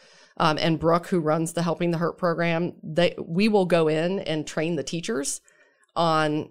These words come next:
death, bereavement, mental health care. We have C M P D that comes into our home a couple times a year, and Kayla and,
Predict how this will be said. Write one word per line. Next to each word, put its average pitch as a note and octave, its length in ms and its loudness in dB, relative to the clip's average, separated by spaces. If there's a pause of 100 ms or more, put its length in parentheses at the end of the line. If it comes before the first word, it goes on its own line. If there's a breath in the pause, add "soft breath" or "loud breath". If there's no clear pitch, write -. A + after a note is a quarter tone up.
(100)
death, D#3+ 360 0
bereavement, D#3 640 -2
mental D#3 260 -2
health D#3 280 -2
care. D3 500 0
We E3 160 -2
have D3+ 320 -2
C F3+ 200 -2
M D#3 140 0
P D#3 180 -4
D D#3+ 380 -4 (120)
that D3+ 120 -2
comes D#3+ 300 -2
into E3+ 320 -2
our D3 160 2
home D#3+ 400 -2
a G3 80 -10
couple F3+ 200 -6
times F3 380 -4
a F3 60 -6
year, F3 360 0 (440 soft breath)
and E3+ 420 -4
Kayla E3 500 0
and, E3 140 -2